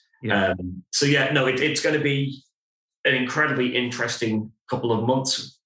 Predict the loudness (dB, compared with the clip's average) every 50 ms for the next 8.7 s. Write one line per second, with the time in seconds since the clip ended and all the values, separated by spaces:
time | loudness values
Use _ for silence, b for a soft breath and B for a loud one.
0 | -6 -2 -2 -2 -2 -4 -8 -14 _ _ _ -20 -18 -14 -10 -8 -6 -4 -4 -2
1 | 0 2 2 2 2 0 -2 -4 -2 -2 -2 -2 -2 -6 -8 B B B B B
2 | B B B B 0 0 0 2 2 2 2 2 2 2 2 2 2 2 2 2
3 | 2 2 0 0 0 0 0 0 0 -2 -2 -4 -4 -6 -6 -4 -4 -4 -4 -2
4 | -2 0 0 0 2 2 2 0 0 -2 -2 -4 -2 -2 0 -2 -2 -4 -4 -4
5 | -4 -4 -4 -4 -4 -4 -2 -2 -4 -2 0 0 0 2 2 0 -2 -2 -6 -10
6 | -12 -10 -8 -6 -6 -4 -4 -4 -4 -4 -4 -4 -4 -4 -4 -4 -6 -6 -6 -6
7 | -4 -4 -4 -4 -4 -2 0 0 2 4 4 4 4 4 2 0 B B B B
8 | B B B B 0 0 0 0 0 0 0 0 -2